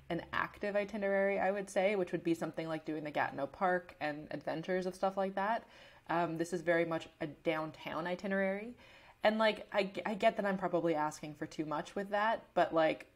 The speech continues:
it just feels nonsensical. At least with this one, I'm not paying per word, 'cause I really do think this is a bad <laughs> intro.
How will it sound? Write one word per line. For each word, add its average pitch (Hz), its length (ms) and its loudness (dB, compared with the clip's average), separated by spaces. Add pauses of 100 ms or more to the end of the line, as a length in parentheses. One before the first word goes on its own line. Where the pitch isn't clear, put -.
(180)
it - 200 -4
just 269 240 0
feels 196 480 0
nonsensical. 170 720 0
At 175 100 4
least 220 200 -4
with 226 120 -8
this 175 220 0
one, 165 220 -2
I'm 165 160 -2
not 156 200 -4
paying 160 360 -6
per 160 180 -4
word, 160 420 -2 (360)
'cause 190 100 -4
I 185 200 4
really 170 280 6
do 156 140 2
think 151 220 -6
this - 120 -12
is 175 100 -10
a 143 40 -10
bad - 260 -4
<laughs> - 40 -10
intro. - 500 -8